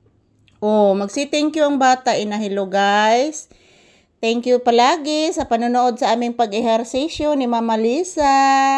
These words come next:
Ayan si Papi, guys, nag-thank you sa inyo, guys. Ayan.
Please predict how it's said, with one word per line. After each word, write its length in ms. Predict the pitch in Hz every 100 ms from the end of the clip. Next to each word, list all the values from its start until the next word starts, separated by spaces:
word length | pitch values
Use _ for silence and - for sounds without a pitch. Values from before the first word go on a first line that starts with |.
| 277
Ayan 320 | 233 233 262
si 80 | 240
Papi, 320 | 226 220 220
guys, 240 | 208 214
nag-thank 560 | 240 196 190 208 208 233
you 80 | 226
sa 160 | 240
inyo, 400 | 202 214 220 220
guys. 800 | 208 190 185 175 165 165 190 - _ _ _ _ _ _ _ -
Ayan. 720 | 196 190 170 160 156 170